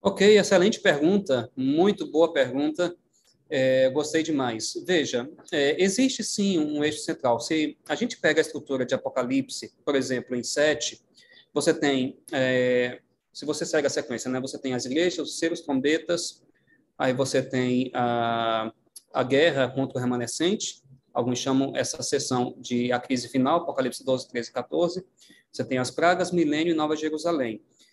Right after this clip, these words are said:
Então, você tem, ah, as igrejas, essa seção, né, que vai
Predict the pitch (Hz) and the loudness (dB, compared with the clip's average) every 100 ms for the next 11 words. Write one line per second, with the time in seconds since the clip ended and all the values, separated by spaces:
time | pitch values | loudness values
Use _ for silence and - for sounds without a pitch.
0 | _ - 127 156 160 160 - 135 123 123 | _ -8 -2 0 0 -2 -2 -2 -2 -4
1 | - - 135 127 123 120 123 139 147 143 | -8 -10 -2 0 2 2 0 -2 -2 0
2 | 151 135 - - - - _ _ _ _ | 0 0 -2 -8 -12 -16 _ _ _ _
3 | - 139 151 170 - - 117 117 127 135 | -2 0 0 -2 -2 -2 -2 -2 -4 -4
4 | - 123 123 | -2 0 -2